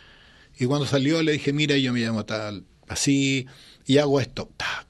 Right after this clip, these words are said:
y le mostré un papel, le pasé un papel donde estaba Carta a una empleada doméstica, que fue un tema que yo escribí, que me gané treinta y ocho festivales realmente,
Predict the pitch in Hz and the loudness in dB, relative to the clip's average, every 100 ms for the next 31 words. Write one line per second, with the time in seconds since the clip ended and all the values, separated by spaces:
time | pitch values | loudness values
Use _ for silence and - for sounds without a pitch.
0 | - 117 110 107 107 - 127 127 123 120 | -8 -4 -2 -2 -4 -4 -4 -4 -4 -2
1 | 135 120 110 107 - 131 147 151 151 143 | -2 0 0 -2 -2 0 0 2 2 2
2 | 135 120 - 127 127 - 135 - 120 113 | 0 -2 0 0 0 2 0 0 -2 -2
3 | 120 113 117 117 123 - 95 98 98 - | -2 -2 0 0 -2 -2 -2 -2 -2 0
4 | 110 110 104 113 107 104 104 104 - 107 | 0 -2 -2 -2 -2 -4 -2 -4 -2 0
5 | 104 117 123 113 104 101 95 110 113 - | 2 0 0 -2 -4 -2 -2 0 0 0
6 | 113 101 104 127 139 139 156 190 190 123 | -2 0 0 0 -2 -2 -2 0 0 0
7 | 101 107 143 143 127 - 160 | 0 0 0 0 -4 -4 -8